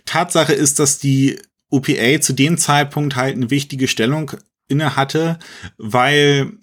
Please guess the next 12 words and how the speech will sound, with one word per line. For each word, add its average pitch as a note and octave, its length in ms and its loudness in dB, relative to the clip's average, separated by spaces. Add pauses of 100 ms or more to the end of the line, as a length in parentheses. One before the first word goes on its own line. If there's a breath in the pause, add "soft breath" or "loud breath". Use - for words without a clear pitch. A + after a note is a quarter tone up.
(180)
die B2+ 340 -4
Nauvoo B2 560 2
als B2+ 480 0
Generationsschiff C#3 1700 -2 (720 loud breath)
tatsächlich D3 560 0
das B2 180 0
einzige C#3+ 420 0
Schiff C#3+ 360 0
innerhalb B2 920 0
dieser A#2+ 380 2
improvisierten B2+ 760 -2
Flotte B2+ 600 -2